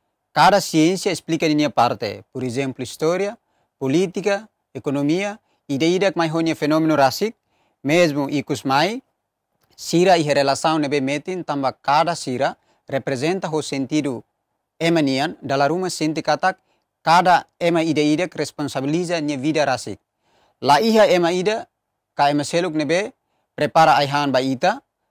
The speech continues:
no atu han ita rasi mak tengki prepara ba ita nian rasik. Concorda? Então, saída mo que acontece em realidade social, ne buat kompleksa ida. Nebe, cada fenomeno social tem que estudar ho perspectiva oen.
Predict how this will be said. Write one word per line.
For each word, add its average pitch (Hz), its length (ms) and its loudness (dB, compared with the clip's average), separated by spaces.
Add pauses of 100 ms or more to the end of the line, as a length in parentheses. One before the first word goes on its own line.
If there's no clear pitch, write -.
(260)
no 208 340 0
atu 185 320 2
han 160 400 0
ita 151 240 -2
rasi 180 160 -2
mak 196 160 -6
tengki 160 320 -2
prepara 151 480 0 (160)
ba 135 120 -6
ita 143 120 -4
nian 143 160 -2
rasik. 123 320 -4 (240)
Concorda? 151 560 2 (320)
Então, 143 480 2
saída 220 380 0
mo 233 100 -2
que 185 80 -2
acontece 175 400 -4
em 175 140 2
realidade 151 420 2
social, 131 560 -2
ne 156 220 -4
buat 156 260 -4
kompleksa 147 480 -4
ida. 123 320 -2 (480)
Nebe, 139 560 -2 (160)
cada 165 320 6
fenomeno 156 480 0
social 180 640 2
tem 160 160 0
que 156 80 -4
estudar 180 540 -2
ho 160 100 -4
perspectiva 156 640 -2
oen. 143 380 -2